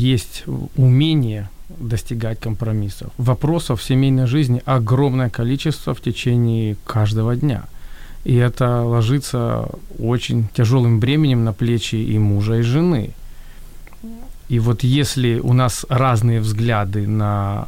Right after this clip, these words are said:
один и тот же вопрос, жди скандала. Но если мы решим всё-таки достичь компромисса, особенно если это библейский компромисс,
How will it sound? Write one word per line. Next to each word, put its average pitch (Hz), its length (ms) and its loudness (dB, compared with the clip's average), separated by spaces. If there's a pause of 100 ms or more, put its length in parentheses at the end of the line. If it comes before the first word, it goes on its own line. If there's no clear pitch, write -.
(140)
один 120 260 4
и - 20 0
тот 123 180 -2
же 113 100 2
вопрос, 113 580 -2
жди 107 220 -2
скандала. 113 560 0 (400)
Но 123 100 4
если 127 300 2
мы 131 200 6
решим 120 320 0
всё-таки 117 720 -6 (200)
достичь 113 420 -2
компромисса, 107 800 2 (100)
особенно 104 380 0
если 107 200 -4
это 107 140 -4
библейский 104 560 0
компромисс, 160 580 2